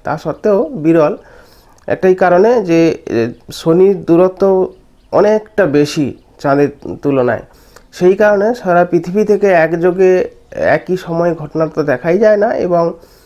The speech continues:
উম, কখনো দিনের আকাশে হয়, কখনো রাতের আকাশে হয়। তাই যখন রাতের আকাশে হয় তখন আমরা দেখতে পাই এবং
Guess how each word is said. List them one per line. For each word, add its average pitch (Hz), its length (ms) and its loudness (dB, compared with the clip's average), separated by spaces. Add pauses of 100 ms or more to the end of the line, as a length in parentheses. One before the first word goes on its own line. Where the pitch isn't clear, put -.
(300)
উম, 147 240 2
কখনো 175 280 2
দিনের 170 320 4
আকাশে 180 520 2
হয়, 180 380 -4
কখনো 160 280 -4
রাতের 151 300 -2
আকাশে 156 360 -4
হয়। 165 220 -6 (640)
তাই 160 120 2
যখন 165 180 2
রাতের 170 320 0
আকাশে 196 320 -2
হয় 202 180 -2
তখন 175 320 0
আমরা 170 500 2 (180)
দেখতে 147 320 0
পাই 165 220 0 (460)
এবং 143 380 2